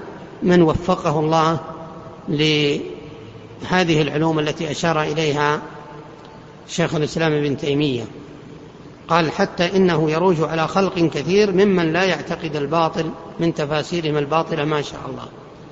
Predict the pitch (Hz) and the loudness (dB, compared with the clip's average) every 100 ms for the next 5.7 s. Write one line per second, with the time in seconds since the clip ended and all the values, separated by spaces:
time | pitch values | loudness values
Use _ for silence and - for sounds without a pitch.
0 | - - - 143 151 185 170 151 190 170 | -20 -18 -10 -6 0 4 4 4 2 2
1 | 160 180 180 156 160 175 220 170 170 175 | 0 0 0 2 2 4 4 4 0 0
2 | - 160 185 208 196 214 233 - - - | 0 -2 0 2 4 4 2 -2 -10 -14
3 | - - - - 196 220 196 180 170 139 | -16 -16 -8 4 6 8 6 6 4 0
4 | - 156 151 139 127 123 135 - - 180 | -4 -2 0 0 -2 -6 -8 -10 0 2
5 | 180 170 151 - 151 120 | 4 2 0 -4 -4 -4